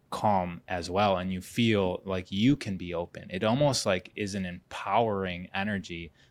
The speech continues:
that allows others to open up and, and be their au-,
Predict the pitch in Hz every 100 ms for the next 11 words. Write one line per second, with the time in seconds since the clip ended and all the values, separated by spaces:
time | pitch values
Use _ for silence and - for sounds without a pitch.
0 | - 92 92 98 101 98 92 - 95 101
1 | 95 90 85 - _ _ - - 101 95
2 | - 101 95 95 92 87 - 87 85 -
3 | 92 85 101 95 90 92 92 - 95 90